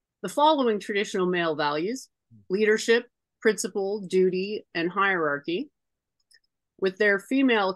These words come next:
counterparts, consensus, presentation, obedience, and equality. So now we want to look at the religious influence that's going to ultimately lead to men being ignored.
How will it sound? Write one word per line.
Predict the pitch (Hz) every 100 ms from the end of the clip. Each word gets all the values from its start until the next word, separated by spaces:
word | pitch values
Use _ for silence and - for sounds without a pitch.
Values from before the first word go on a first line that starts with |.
| -
counterparts, | 196 185 175 170 170 269 - - -
consensus, | - 185 233 226 226 185 233 - -
presentation, | 185 190 180 185 208 220 160 233 349 _ _ _ -
obedience, | 185 175 208 196 190 190 - -
and | 180 190 190
equality. | 185 - 277 311 180 - - _ _ _ _ _ _ _ _ _ _ _ _ _ _ _ _ _ _ _ _ _ _ -
So | 262
now | 277
we | 269
want | 247
to | 233
look | 226
at | 233
the | 226
religious | 190 185 208 214 214
influence | 214 247 254 254
that's | 190 -
going | 190
to | 185 180
ultimately | 190 214 220 185 180
lead | 170 180 185
to | 180
men | 175 175
being | 175 170 165
ignored. | 156 156 160 214